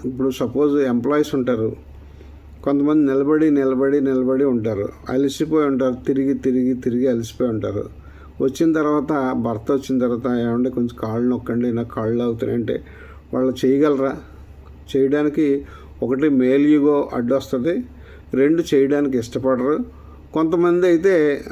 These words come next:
సరే, కొంతమంది ప్రేమ ఎక్కువ ఉంటే చేస్తారు, కొంతమంది చేస్తారు. కానీ ఇటువంటిది ఒక రిలాక్సేషన్ కోసం ఈ మసాజ్ సెంటర్లకి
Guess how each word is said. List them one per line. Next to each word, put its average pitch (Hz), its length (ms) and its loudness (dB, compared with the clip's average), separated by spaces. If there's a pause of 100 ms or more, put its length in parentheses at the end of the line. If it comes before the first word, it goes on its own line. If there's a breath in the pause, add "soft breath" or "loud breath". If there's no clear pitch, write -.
(100)
సరే, 160 560 -2
కొంతమంది 143 500 0
ప్రేమ 139 480 0
ఎక్కువ 147 260 0
ఉంటే 143 160 -2
చేస్తారు, 165 600 -2
కొంతమంది 123 480 -2
చేస్తారు. 104 380 -4 (840 loud breath)
కానీ 196 200 2
ఇటువంటిది 185 920 4
ఒక 151 240 -2
రిలాక్సేషన్ 165 920 0
కోసం 143 680 0 (100)
ఈ 139 80 0
మసాజ్ 127 500 0
సెంటర్లకి 131 840 0